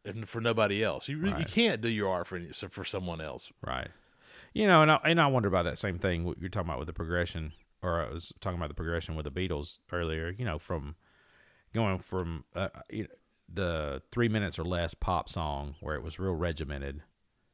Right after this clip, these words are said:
Speaker 2: to later on, uh, when they're, when they take more control of their artistry,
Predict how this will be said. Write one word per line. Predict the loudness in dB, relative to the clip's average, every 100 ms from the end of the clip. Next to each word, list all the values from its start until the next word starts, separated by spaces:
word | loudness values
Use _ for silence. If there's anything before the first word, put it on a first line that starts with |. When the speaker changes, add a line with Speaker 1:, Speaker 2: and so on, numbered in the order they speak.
| _ -2
Speaker 2:
to | 4
later | 4 4 4
on, | 4 2 -2 -8 -12 -10
uh, | -6
when | -4 -4
they're, | -4 -4 -4
when | -4
they | -4
take | -4 -6 -4
more | -6 -4 -6 -10 _ _ _
control | -8 0 2 4 2
of | -2
their | -4 -4 -6 -10 _ 0
artistry, | 0 0 -4 -8 -12